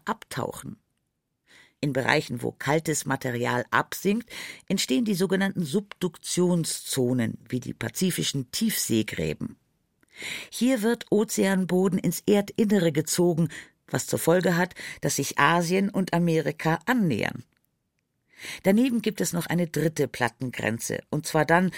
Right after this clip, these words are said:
wenn sich zwei tektonische Platten einfach aneinander vorbeischieben.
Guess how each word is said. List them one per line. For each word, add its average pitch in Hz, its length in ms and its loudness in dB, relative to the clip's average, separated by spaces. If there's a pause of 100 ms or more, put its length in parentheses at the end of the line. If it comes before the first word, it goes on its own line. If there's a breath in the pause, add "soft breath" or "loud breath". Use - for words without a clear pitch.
(360 loud breath)
wenn 151 180 -2
sich 131 200 -6
zwei 165 240 2
tektonische 165 600 -2
Platten 156 480 0
einfach 180 520 -2 (120)
aneinander 165 480 0
vorbeischieben. 120 840 -4